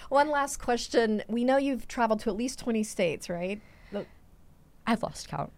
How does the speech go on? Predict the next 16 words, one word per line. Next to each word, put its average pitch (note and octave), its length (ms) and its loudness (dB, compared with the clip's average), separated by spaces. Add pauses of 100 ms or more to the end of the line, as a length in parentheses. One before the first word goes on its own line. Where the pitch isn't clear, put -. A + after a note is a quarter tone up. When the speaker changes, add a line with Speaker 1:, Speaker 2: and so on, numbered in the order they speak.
(140)
Speaker 1:
Yeah. G#3+ 360 6
Speaker 2:
It's, - 140 -4
it's F#4 180 -2
somewhere E3+ 340 2
Speaker 1:
All G#3+ 60 8
right, F3 100 8
Speaker 2:
around F3+ 140 8
Speaker 1:
so F#3+ 140 6
Speaker 2:
there. G#3+ 580 6
<laughs> - 20 -14
Speaker 1:
we A#3+ 100 0
wanna C#4+ 180 6
hear C4+ 240 4
your G#3 200 0
favorite B3+ 420 0
state C#4 520 -4